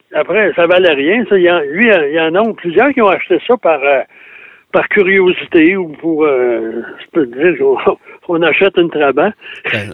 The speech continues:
Speaker 2: en bon français, le transport coûtait plus cher que l'auto ?
Speaker 1: Euh, c'est, puis c'est, ça, faut dire que la, la, l'attente, là, d'abord, le prix, c'était une année de salaire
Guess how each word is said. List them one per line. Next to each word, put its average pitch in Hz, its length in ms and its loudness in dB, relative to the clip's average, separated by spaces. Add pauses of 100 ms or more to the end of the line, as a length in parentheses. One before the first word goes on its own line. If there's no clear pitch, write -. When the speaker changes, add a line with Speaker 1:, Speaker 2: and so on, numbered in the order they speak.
Speaker 2:
en 120 140 2
bon 139 160 2
français, 143 380 0
le 147 60 0
transport 135 500 0
coûtait 117 200 -4
plus - 120 -10
cher 139 200 0
que 127 80 -4
l'auto ? 113 360 -2 (760)
Speaker 1:
Euh, 151 340 2 (320)
c'est, 165 140 -4
puis - 160 -10
c'est, 180 160 2 (100)
ça, 170 80 4 (280)
faut 202 120 2
dire 269 160 0
que 247 80 0
la, 175 140 4
la, 170 180 4 (600)
l'attente, 208 560 0
là, 196 160 4 (180)
d'abord, 208 240 2
le 214 120 4
prix, 233 340 2
c'était 175 300 0 (120)
une 247 160 2
année 214 240 2
de 214 120 -8
salaire 170 500 4